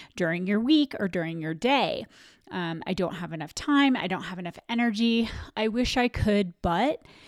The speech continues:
these are all sneaky and not so sneaky versions of not enough.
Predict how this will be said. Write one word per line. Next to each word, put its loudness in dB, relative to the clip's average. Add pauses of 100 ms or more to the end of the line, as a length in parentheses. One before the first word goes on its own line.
(560)
these 4
are -2
all 0 (420)
sneaky 0
and -2
not -6
so 0
sneaky -6
versions 0
of 0
not -2
enough. -6